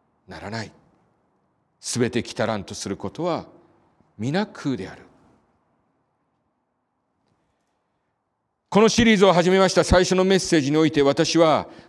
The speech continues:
この伝道の書のキーワードになります空という言葉は、この書の中に三十八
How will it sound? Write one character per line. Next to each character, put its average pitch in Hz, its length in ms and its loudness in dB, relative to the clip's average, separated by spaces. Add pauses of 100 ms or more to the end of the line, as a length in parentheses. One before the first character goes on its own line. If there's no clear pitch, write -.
こ 190 120 -4
の 202 120 0
伝 196 300 -2
道 208 200 2
の 208 140 -2
書 220 220 -2
の 175 120 4
キ 208 460 0
ー - 0 -
ワ 202 220 6
ー - 20 0
ド 160 140 2
に 143 100 0
な 139 100 0
り 151 120 0
ま 165 100 2
す 127 300 -4 (500)
空 302 340 0
と 131 200 -2
い 135 80 0
う 123 100 2
言 131 300 -2
葉 131 100 2
は、 131 320 2 (300)
こ 196 120 -2
の 214 220 0
書 - 240 0
の 180 140 2
中 135 280 -2
に 143 280 -2 (200)
三 262 440 0
十 131 300 -2
八 - 200 -6